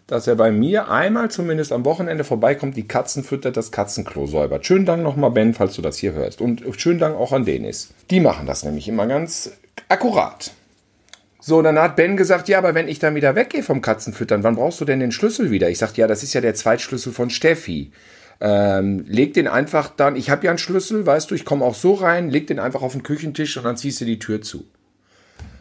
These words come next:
Hat er gemacht. Dann musste ich ja nach München jetzt eine Woche später, musste jetzt hier arbeiten. So, also abends um sieben Uhr, Steffi wieder da aus dem Urlaub, will bei mir die Katzen füttern.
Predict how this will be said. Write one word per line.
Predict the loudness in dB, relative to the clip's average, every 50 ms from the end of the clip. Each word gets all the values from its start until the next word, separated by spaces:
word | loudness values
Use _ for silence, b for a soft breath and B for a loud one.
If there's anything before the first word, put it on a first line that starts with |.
| b b
Hat | 0 2 4
er | 4
gemacht. | 4 4 4 4 2 0 -2 -8 -18 -20 _ _ _ 0
Dann | 2 2 4
musste | 4 0 2 0
ich | 0 2
ja | 4 4 4 6 4 2 0 -4 _ _ _ -2
nach | -2 0 2
München | 4 4 4 2 0 -4 -4 -2
jetzt | 0 0 0 -2 -4 -8
eine | -6 -4 -4
Woche | -6 -6 -6 -12
später, | -14 -10 -8 -6 -6 -4 0 0 0 0 0 -8 _ _ _ _ _ _
musste | -6 -6 -6 -4 0 0
jetzt | 0 0 0
hier | -4 0 0 0 2
arbeiten. | 2 -2 -2 -2 -2 -4 -6 -8 -14 -16
So, | -10 -8 -8 -8 -8 -10 _ 0
also | 2 4 4 4 0 -2 -2 -2
abends | -2 2 2 2 4 4 2 2 0 -6 -8 -8 _ _ -2
um | -2 -2 -2
sieben | -2 -2 -2 -2 -2 0
Uhr, | 0 0 2 4 2 2 0
Steffi | -4 0 2 2 2 2 0 -4 -4
wieder | -2 -2 -2 0
da | 0 -2 -2 0 0 -2 -2 -4 -8 -8
aus | -6 -6
dem | -4 -2
Urlaub, | 0 2 4 4 4 2 2 -2 -4 -4
will | -2 0
bei | 2 2
mir | 2 2 2
die | 0 0
Katzen | 0 0 0 0 -2 -6 -6
füttern. | -6 -8 -6 -2 -2 -2 -2 -4